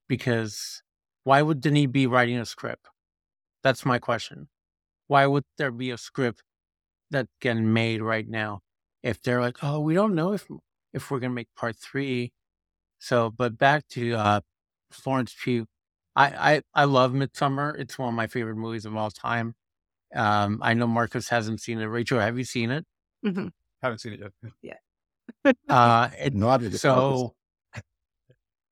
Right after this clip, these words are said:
Speaker 1: what did you say, Johnny?
Speaker 4: I said, "Marcus, gotta watch it." <clears throat>
Speaker 1: You do. And it's the movie that made me go,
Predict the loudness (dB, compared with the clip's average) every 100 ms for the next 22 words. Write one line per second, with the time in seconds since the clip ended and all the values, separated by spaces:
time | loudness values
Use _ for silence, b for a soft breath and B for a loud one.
0 | _ _ _ _ _ 0 2 2 0 2
1 | 2 4 2 0 -6 _ _ _ -2 4
2 | 6 6 6 2 2 4 4 2 -10 _
3 | -6 0 0 0 -6 _ _ _ _ _
4 | _ _ -4 2 4 4 -2 _ _ _
5 | 2 2 4 0 -2 -6 -8 -4 0 0
6 | 2 2 0 -4 -4 -6 -4 0 0 -2